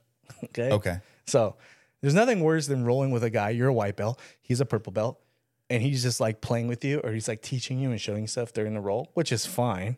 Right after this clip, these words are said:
Speaker 1: I
Speaker 2: Right.
Speaker 1: love doing that. But you're like, "Man, I didn't give him any work."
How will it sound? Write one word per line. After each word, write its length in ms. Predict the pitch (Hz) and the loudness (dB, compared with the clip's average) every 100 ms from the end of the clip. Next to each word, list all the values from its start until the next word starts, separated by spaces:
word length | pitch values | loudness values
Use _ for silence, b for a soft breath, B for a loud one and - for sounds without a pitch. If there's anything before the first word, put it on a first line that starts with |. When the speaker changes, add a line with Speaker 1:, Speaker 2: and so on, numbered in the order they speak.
| _ _ - | _ _ -2
Speaker 1:
I 60 | |
Speaker 2:
Right. 120 | 113 | 2
Speaker 1:
love 140 | 135 101 | 2 0
doing 200 | 92 85 | -4 -6
that. 180 | 95 - b b b b - | -8 -10 b b b b -2
But 360 | 117 113 - _ 120 | 0 0 -2 _ -4
you're 200 | 123 123 | 0 0
like, 240 | 101 - | 0 -4
"Man, 360 | 123 147 107 95 | -6 -4 -4 -4
I 60 | |
didn't 200 | 117 123 | -6 -8
give 160 | 120 117 | -6 -6
him 140 | 110 | -4
any 140 | 113 113 | -4 -4
work." 580 | 127 143 85 _ - | -2 -2 -4 _ -20